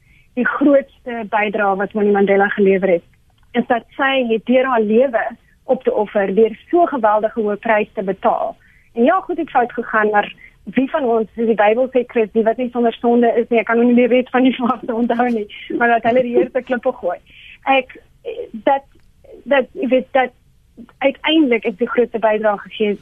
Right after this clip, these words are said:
wat hulle kon gee vir ons en vir die wêreld, is, is dat hulle uiteindelik Suid-Afrika se vryheid vir ons kon gee.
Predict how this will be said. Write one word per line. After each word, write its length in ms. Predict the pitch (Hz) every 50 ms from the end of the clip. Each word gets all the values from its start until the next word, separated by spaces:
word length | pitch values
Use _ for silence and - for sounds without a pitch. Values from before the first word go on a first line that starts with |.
| - -
wat 160 | 220 214 - -
hulle 180 | 233 214 226 226
kon 280 | - - 277 277 254
gee 280 | - - - 214 208 190
vir 160 | - - 220
ons 260 | - 233 214 220 214 - _
en 200 | 311 294 294 277
vir 120 | - 262
die 140 | 240 233 202
wêreld, 420 | 185 196 196 220 226 190 - 202 - - - - - - - -
is, 180 | 254 233 208 - _
is 140 | - 220 208 -
dat 160 | 226 214 214
hulle 260 | 220 214 220 214 220
uiteindelik 440 | - 220 208 - 226 226 220 214 202
Suid-Afrika 580 | - 226 202 - 208 208 180 - - - 208 190
se 80 | - 214
vryheid 500 | - - 208 196 196 190 190 185 185 - - - _ -
vir 100 | 220 202
ons 180 | 202 196 196
kon 200 | - 196 190 185
gee. 260 | - - 185 160 165